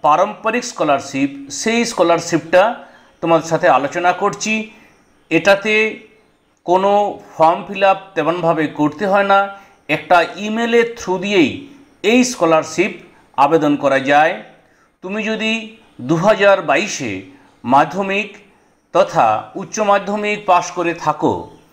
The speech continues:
তাহলে অবশ্যই এই স্কলারশিপে আবেদন করতে পারবে। প্রত্যেকটি অংশ step by step তোমাদের সাথে আলোচনা করছি।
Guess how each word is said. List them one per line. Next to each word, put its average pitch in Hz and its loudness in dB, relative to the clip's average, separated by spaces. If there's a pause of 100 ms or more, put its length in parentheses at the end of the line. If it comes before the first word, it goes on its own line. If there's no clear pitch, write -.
(340)
তাহলে 160 0 (440)
অবশ্যই 226 0
এই 190 0
স্কলারশিপে 165 0
আবেদন 151 0
করতে 160 -2 (200)
পারবে। 131 2 (920)
প্রত্যেকটি 220 -4 (200)
অংশ 185 0
step 156 0
by 185 6
step 190 -2 (220)
তোমাদের 151 0
সাথে 156 0
আলোচনা 170 2
করছি। 190 -4